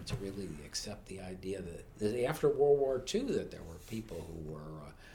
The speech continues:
not of German, uh, ethnicity who could be Germans. So it's, uh, it, it's much more jarring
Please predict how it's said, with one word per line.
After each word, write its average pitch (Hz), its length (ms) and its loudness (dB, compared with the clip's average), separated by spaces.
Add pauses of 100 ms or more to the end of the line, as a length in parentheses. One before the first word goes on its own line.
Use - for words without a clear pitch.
(200)
not 98 220 -2
of 87 100 -4
German, 90 560 -2
uh, 80 180 -6 (160)
ethnicity 92 640 0
who 90 180 -8
could 90 220 -6
be 80 140 -6
Germans. 90 640 -6
So - 260 -8 (240)
it's, 95 300 -2
uh, 101 180 -2 (460)
it, 110 240 2
it's - 260 0
much 151 320 6
more 127 220 0
jarring 87 540 -2